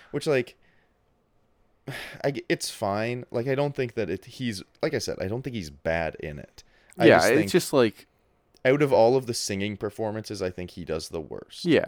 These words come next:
Speaker 2: and he, out of the five main casts, so we'll go, that's saying, uh, Riff,
Speaker 1: Mar-, Riff, Maria,
Speaker 2: Ariana
Speaker 1: Tony.
Speaker 2: DeBose, I don't remember what her character's name is.
Speaker 1: Anita,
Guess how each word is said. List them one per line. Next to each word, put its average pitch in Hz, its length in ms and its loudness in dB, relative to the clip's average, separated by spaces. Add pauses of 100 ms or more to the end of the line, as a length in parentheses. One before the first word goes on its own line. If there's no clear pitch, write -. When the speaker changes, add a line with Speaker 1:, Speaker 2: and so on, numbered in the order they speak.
(160)
Speaker 2:
and 156 180 4
he, 151 300 -4
out 175 200 12
of 165 160 4
the 147 100 2
five 110 540 8
main 98 320 -2
casts, 92 680 -6 (100)
so - 180 -6
we'll 92 100 -4
go, 87 320 -8 (440)
that's - 440 -2 (160)
saying, 87 560 -8
uh, 78 340 -16 (360)
Riff, 110 520 4 (140)
Speaker 1:
Mar-, 110 80 -2
Riff, 120 220 2
Maria, 104 840 2 (920)
Speaker 2:
Ariana 101 420 8
Speaker 1:
Tony. 101 120 0
Speaker 2:
DeBose, 95 300 6
I 95 80 4
don't 92 80 -2
remember 87 260 -8
what 85 120 -6
her 80 80 -12
character's - 400 -12
name - 200 -20 (160)
is. - 140 -20
Speaker 1:
Anita, 117 580 0